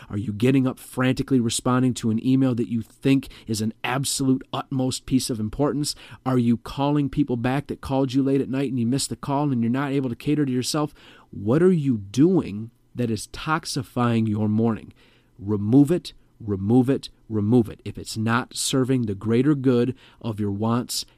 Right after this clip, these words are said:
and your needs. So look at your morning carefully. As soon as you wake up, make sure you're putting nutrients into your mind, into your body, into your soul, and into your emotions.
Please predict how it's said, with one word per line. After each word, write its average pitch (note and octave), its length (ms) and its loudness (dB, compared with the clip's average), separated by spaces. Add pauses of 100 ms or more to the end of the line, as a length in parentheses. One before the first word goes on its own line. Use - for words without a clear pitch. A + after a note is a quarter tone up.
(180)
and A2 240 -2
your A2+ 180 2
needs. G2+ 460 -2 (160)
So - 160 -8
look A2 260 -4
at - 160 -2
your C3 80 2
morning A#2 320 2
carefully. G2+ 540 -8 (260)
As G2 140 -8
soon B2+ 260 2
as C3 180 2
you D3+ 80 6
wake D3 360 0 (120)
up, C#3 320 0 (440)
make A2+ 340 0
sure D#3 300 0
you're A#2+ 160 0
putting A#2+ 420 0
nutrients B2+ 640 2
into G#2+ 260 -6
your G2+ 120 -6
mind, C3 480 2 (340)
into A2+ 220 -8
your G2 160 -4
body, B2 500 2
into G#2 220 -8
your G2 100 -8
soul, C3 500 0 (240)
and G#2 280 -6
into A#2+ 400 0
your A2 320 4
emotions. - 720 -6